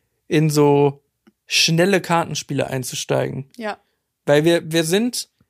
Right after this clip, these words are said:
Speaker 1: wir lieben Gesellschaftsspiele, aber was wir überhaupt nicht spielen, sind so sehr, ähm,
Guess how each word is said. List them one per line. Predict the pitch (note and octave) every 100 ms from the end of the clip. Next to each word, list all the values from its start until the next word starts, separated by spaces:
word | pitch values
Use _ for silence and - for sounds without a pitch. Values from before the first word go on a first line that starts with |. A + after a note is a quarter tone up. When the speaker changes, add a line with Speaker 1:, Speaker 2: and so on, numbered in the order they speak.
| _
Speaker 1:
wir | D#3+ D#3
lieben | F3+ A#3
Gesellschaftsspiele, | G#3 E3 D#3+ G3 A#3+ - A#3 A3+ -
aber | E3 E3
was | G3 G#3
wir |
überhaupt | F#3+ E3 - -
nicht | F#3+
spielen, | - E3+ E3+
sind | E3 F3
so | D#3+
sehr, | D#3 D3+ D#3 D#3+ D#3 -
ähm, | C#3+ C#3+ C#3+